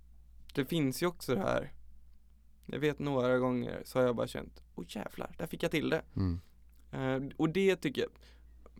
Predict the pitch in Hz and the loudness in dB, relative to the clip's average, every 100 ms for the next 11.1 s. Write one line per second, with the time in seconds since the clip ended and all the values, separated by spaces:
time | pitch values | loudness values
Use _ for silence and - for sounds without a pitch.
0 | - - - - 160 156 156 156 151 151 | -14 -10 -6 -4 -2 0 2 4 4 2
1 | 156 135 131 139 139 - 135 135 127 131 | 2 2 2 0 -2 -2 -2 -2 2 4
2 | 131 135 139 156 151 143 - - - 139 | 4 4 2 4 4 4 0 -10 -4 0
3 | 123 139 143 135 135 - 131 135 127 127 | 2 4 6 6 2 0 -2 2 2 2
4 | - - 131 127 123 127 - 127 123 127 | 0 -2 -2 0 0 0 2 4 4 2
5 | - - - - 123 131 131 131 127 131 | -6 -16 -10 -6 -2 2 4 4 4 2
6 | 127 127 139 139 - - - 139 127 127 | 4 4 2 0 -4 -8 -4 0 0 0
7 | 135 127 143 151 143 131 - - - - | -2 -2 2 4 4 0 -6 -16 -18 -8
8 | 131 131 131 143 127 127 - - - - | -4 0 4 6 8 4 0 -20 -20 -20
9 | - - 175 143 139 156 139 127 127 - | -18 -2 2 2 2 2 4 4 2 2
10 | 151 - 117 - - 147 147 143 123 69 | -2 -2 -4 -4 -2 0 0 -2 -2 -4